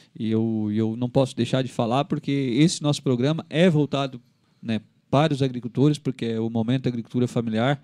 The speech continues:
e a, e a gente gosta bastante de divulgar o trabalho dos nossos agricultores. Tem pessoas que não conhecem, né?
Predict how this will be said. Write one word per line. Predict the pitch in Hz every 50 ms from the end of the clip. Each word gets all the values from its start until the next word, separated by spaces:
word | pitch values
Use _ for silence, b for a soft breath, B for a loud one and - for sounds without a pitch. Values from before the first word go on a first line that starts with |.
| b b b b b b b b
e | 113 113 110
a, | 110 110 110 107 107 104
e | 104 110
a | 110
gente | 107 120 117 -
gosta | 123 113 120 135 147 143 - -
bastante | 120 120 - - 143 147
de | 139 123 120 123
divulgar | 135 127 131 131 131 123 120 127 139 135 - b b b b b b
o | b 127
trabalho | - - 160 156 151 160 160 160
dos | 151 143 139
nossos | 143 143 143 - -
agricultores. | 139 139 139 131 131 139 135 - 143 160 175 175 - - -
Tem | - - 110
pessoas | 107 117 110 - 123 123 120
que | - -
não | 120 123 127
conhecem, | 123 - 123 117 113 117 131 147 - - - 151 135
né? | 120 113 123 160